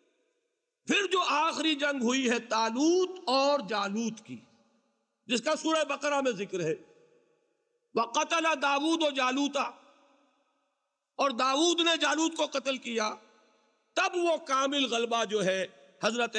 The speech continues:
तालूत के जरिए और फिर हजरत दाऊद अलैहिस्सलाम के जरिए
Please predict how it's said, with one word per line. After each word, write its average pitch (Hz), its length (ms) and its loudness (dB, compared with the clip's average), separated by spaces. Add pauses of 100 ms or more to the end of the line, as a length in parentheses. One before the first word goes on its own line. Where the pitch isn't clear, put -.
तालूत 202 480 0
के 294 140 0
जरिए 320 340 0 (880)
और 226 140 0
फिर 302 240 0
हजरत 254 380 0 (100)
दाऊद 226 460 2
अलैहिस्सलाम 294 580 0
के 302 160 -6
जरिए 285 400 -2